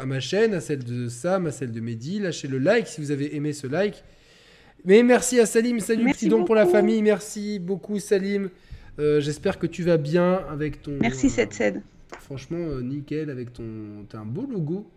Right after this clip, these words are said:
Speaker 1: de, on dirait le yin et le yang dans un soleil.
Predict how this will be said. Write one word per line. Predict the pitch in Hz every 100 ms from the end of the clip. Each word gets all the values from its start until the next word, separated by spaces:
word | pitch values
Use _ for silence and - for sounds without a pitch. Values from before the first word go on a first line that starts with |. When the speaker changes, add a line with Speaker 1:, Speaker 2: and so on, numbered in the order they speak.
| _ - -
Speaker 1:
de, | 120 123 123 120 107
on | 120
dirait | 127 151
le | 120
yin | 170 175
et |
le | 131
yang | 143 170 131
dans | 120 117
un | 127
soleil. | - 98 98